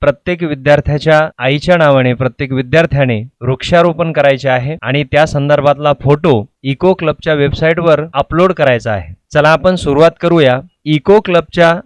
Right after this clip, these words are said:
वेबसाईट्सवर जाऊन फोटो अपलोड कसा करायचा, सर्व माहिती कशी भरायची ते एक वेळा समजून घेऊया. सर्वप्रथम आपण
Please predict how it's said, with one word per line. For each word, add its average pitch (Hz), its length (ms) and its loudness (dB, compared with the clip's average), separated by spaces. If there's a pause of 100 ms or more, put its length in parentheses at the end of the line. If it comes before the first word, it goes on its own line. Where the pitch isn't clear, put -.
वेबसाईट्सवर 143 1000 2
जाऊन 123 440 2 (120)
फोटो 147 340 2 (100)
अपलोड 165 360 0
कसा 165 280 0
करायचा, 127 500 0
सर्व 160 340 2
माहिती 156 340 0
कशी 151 260 -4
भरायची 135 480 2
ते 170 120 -4
एक 160 300 -4
वेळा 156 200 4
समजून 135 420 2
घेऊया. 101 360 -2
सर्वप्रथम 151 580 2
आपण 160 340 0